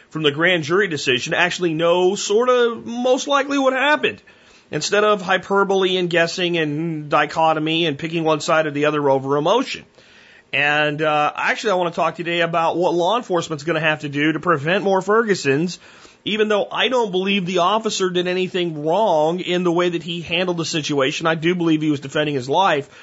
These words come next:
But we have to ask the question, why don't people believe that? And what role does law enfor-, enforcement play on the fact that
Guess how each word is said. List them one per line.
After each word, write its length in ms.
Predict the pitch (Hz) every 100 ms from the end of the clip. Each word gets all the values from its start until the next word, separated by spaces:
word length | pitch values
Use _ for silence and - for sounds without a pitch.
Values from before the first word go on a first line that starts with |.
| - - - -
But 80 |
we 80 | 190
have 120 | 269
to 80 | 240
ask 160 | 214 208
the 80 | 190
question, 560 | 214 247 - 147 104 _ -
why 200 | 135 175
don't 140 | 208
people 240 | 226 202
believe 380 | 175 160 139 226
that? 220 | - - - _ _ _ _ _ _ _
And 160 | 139 147
what 260 | 165 220 208
role 360 | 208 220 214
does 260 | 180 180 151
law 260 | 175 196
enfor-, 380 | 208 175 170 165
enforcement 540 | 156 147 156 151 151 143
play 360 | 147 147 143
on 420 | 147 143 143 143
the 60 | 139
fact 400 | - 151 147 139
that 240 | 147 135